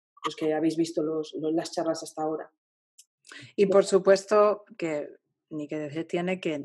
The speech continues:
Speaker 2: que nos podéis escribir al email, si quieres les pones
Speaker 1: Totalmente.
Speaker 2: el email
Speaker 1: Más
Speaker 2: ahí y
Speaker 1: preguntas,
Speaker 2: nos mandáis
Speaker 1: o
Speaker 2: sugerencias o lo que queráis, lo que
Speaker 1: Totalmente.
Speaker 2: necesitéis,
Speaker 1: O, o
Speaker 2: para eso
Speaker 1: incluso
Speaker 2: estamos.
Speaker 1: vuestras formas de corregir o las barbaridades que habéis hecho para que yo no me sienta
Speaker 2: Sí.
Speaker 1: tan mal. <laughs>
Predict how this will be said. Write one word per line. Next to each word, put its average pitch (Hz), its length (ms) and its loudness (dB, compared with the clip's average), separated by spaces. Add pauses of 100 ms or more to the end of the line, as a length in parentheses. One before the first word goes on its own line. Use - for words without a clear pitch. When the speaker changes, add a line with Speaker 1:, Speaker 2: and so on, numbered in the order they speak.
Speaker 2:
que 147 80 -8
nos 147 160 -8
podéis 151 260 -6
escribir 165 420 -4
al 165 120 0
email, 220 460 -4
si - 120 -6
quieres 165 380 -6
les 160 140 -8
pones 160 340 -4
Speaker 1:
Totalmente. 147 560 -4
Speaker 2:
el 165 100 -8
email 165 320 -4
Speaker 1:
Más 165 120 2
Speaker 2:
ahí 220 180 2
y 233 80 -6
Speaker 1:
preguntas, 214 540 2
Speaker 2:
nos 214 180 6
mandáis 175 320 0
Speaker 1:
o 202 40 0
Speaker 2:
sugerencias 233 600 -2
o 247 80 2
lo 226 140 6
que 214 140 6
queráis, 208 580 2
lo 180 280 -2
que 196 100 4
Speaker 1:
Totalmente. 180 200 6
Speaker 2:
necesitéis, 185 320 2
Speaker 1:
O, 208 60 6
o - 80 4
Speaker 2:
para 208 120 6
eso 202 120 8
Speaker 1:
incluso 220 100 4
Speaker 2:
estamos. 226 240 6
Speaker 1:
vuestras - 260 -4
formas 254 300 8
de 254 80 4
corregir 240 560 6
o 220 100 8
las 190 180 6
barbaridades 190 540 8
que - 100 0
habéis 196 200 6
hecho 214 240 4
para 175 160 6
que 180 120 4
yo 185 140 -6
no 220 60 -6
me 214 80 -6
sienta 208 260 0
Speaker 2:
Sí. - 60 0
Speaker 1:
tan - 80 0 (160)
mal. 196 120 2 (640)
<laughs> 226 500 0